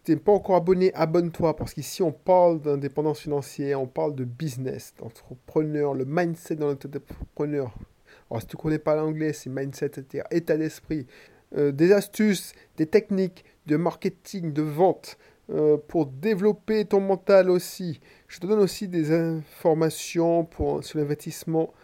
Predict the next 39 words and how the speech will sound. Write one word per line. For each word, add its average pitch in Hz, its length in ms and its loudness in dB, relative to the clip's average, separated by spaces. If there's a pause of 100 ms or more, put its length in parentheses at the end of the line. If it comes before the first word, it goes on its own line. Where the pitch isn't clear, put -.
(320)
locatif. 170 760 2 (520)
Alors, 117 100 -4
de 135 100 0
moins 165 260 4
en 180 60 6
moins, 180 400 4
mais 160 200 2
voilà. 156 420 4 (340)
Inscris-toi 220 720 4
en - 60 4
un 208 60 8
de 208 100 2
mes 208 180 0
cursus - 880 0 (300)
et 160 80 2
n'hésite 185 320 2
pas 185 200 6
à 165 60 2
consulter 160 600 0
ma 147 120 0
présentation 143 800 -2
dans 135 120 0
la 131 60 0
description 135 760 -4 (300)
et 175 180 6
aller 202 160 6
sur - 140 -2
le 175 60 4
blog 160 220 2
My 160 140 0
Cat 156 180 -2
is 156 160 -2
Rich 190 380 -2 (280)
pour 175 140 4
en 160 60 4
savoir 156 260 2
plus - 160 -2
sur 156 300 0
moi. 139 260 -2